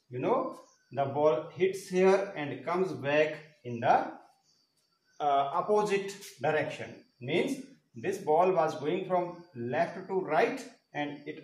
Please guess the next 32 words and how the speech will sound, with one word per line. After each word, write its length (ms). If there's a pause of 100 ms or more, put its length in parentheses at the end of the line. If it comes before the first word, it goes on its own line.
(160)
again 340
bounces 540
back 220
from 280
right 260
to 100 (460)
left। 360 (1700)
So 140 (360)
that 160
is 80
what 320
V 160
one 180
is 200
equal 280
to 60 (120)
minus 360
U 160
one। 120 (880)
ਜਿੰਨੀ 320
ਵੈਲੋਸਿਟੀ 520
ਦੇ 100
ਨਾਲ 340
ਬਾਲ 280
ਜਿਹੜੀ 200
ਸੀਗੀ 280 (560)
ਉਹ 140
ਇੱਥੋਂ 200
ਤੁਸੀਂ 240
ਥਰੋ 300
ਕੀਤੀ 260
ਸੀ, 180